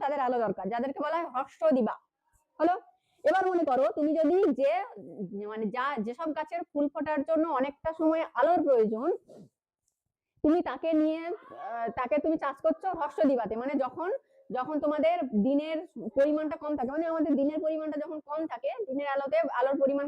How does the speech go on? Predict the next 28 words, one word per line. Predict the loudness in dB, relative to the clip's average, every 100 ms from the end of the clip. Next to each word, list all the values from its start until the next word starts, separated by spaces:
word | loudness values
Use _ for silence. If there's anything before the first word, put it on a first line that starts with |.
| -4
কম | -4
থাকে, | -4 -4
আলোর | -4 -4
পরিমাণ | -2 -2 0
কম | 0
মানে | 0 0
কি? | 2
দিনের | 2 2 2
যে | 4
ডিউরেশনটা | 4 2 -2 -4 -10 -12 -18 _ _ -2
কম | -2 -2
থাকে | -4 -2
তো, | -4 _ _ _
তাহলে | 0 2
সেই, | 4 2 0 0
সেই | 0
সময় | 0 0 0
তুমি | 0 -2
তার | -4 -6
চাষ | -4 -4
করতে | -2 0
চাইছো, | 0 0
তাহলে | -2 -2
কি | -2
তার | -2 -2
বৃদ্ধি | 0 0 -2
ঠিকঠাক | -4 -6 -4
হবে | -2